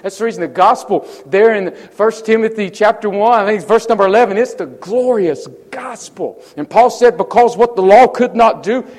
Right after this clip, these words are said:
grace coming." It's glorious because, man, there's nothing in our hands we bring. It's simply to the cross we cling. It's what Jesus done for us. And He died for the whole world. Whosoever can give themselves.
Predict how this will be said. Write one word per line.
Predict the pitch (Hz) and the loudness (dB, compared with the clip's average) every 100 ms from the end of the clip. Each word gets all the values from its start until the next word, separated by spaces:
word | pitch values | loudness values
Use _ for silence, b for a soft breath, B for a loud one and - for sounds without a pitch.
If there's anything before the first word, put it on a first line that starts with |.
| B | B
grace | - 143 196 240 247 | -18 -6 -2 -2 -4
coming." | - 240 233 | -2 0 0
It's | 240 226 220 | 0 0 -2
glorious | 151 214 262 - | 0 4 4 2
because, | 196 - 220 226 - B B B | -8 -2 2 2 -2 B B B
man, | 185 233 214 | -2 0 2
there's | 226 | 2
nothing | 220 240 233 214 | 4 2 2 -2
in | 233 | 0
our | 226 208 | 0 -2
hands | 208 233 196 | -2 -6 -6
we | 220 | -8
bring. | 180 190 233 214 | -4 0 0 -2
It's | - - | -8 -12
simply | - 240 233 226 | -2 -2 0 -4
to | 233 202 | -4 -8
the | |
cross | 185 - 208 214 - | -10 -14 -16 -16 -14
we | 202 | -16
cling. | - 208 233 | -14 -14 -8
It's | 190 196 | -8 -6
what | 220 - | -8 -8
Jesus | 143 220 220 208 208 | -8 -8 -6 -8 -10
done | 160 208 233 226 | -8 -4 -4 -6
for | 214 185 | -4 -4
us. | 147 B B | -4 B B
And | 160 | -10
He | 233 | -6
died | 208 226 214 | -4 -2 -4
for | 214 | -4
the | 202 | -2
whole | 175 214 202 | 0 0 0
world. | 208 208 - | 0 0 -2
Whosoever | 220 247 - 220 240 233 | -2 -2 0 0 2 0
can | 208 190 | -2 -8
give | 170 226 | -10 -10
themselves. | 214 220 - 208 - | -8 -10 -8 -10 -10